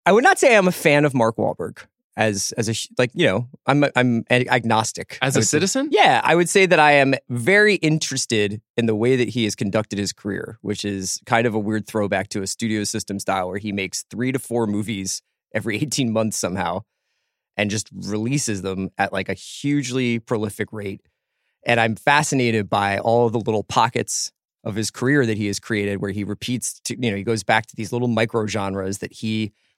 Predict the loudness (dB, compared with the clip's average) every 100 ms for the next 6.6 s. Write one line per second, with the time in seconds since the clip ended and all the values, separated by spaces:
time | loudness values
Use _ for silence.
0 | _ _ -6 -2 -2 -4 -4 -2 -2 -4
1 | -4 -4 -4 -4 -4 -6 -4 -4 -4 -6
2 | -10 _ -4 0 0 -2 -4 -2 -2 -2
3 | -4 -6 -4 -4 -4 -4 -6 -6 -6 -6
4 | -4 -4 -4 0 0 0 -2 -6 _ _
5 | _ -4 -4 -6 _ _ 2 4 2 0
6 | 0 2 2 -2 -4 -16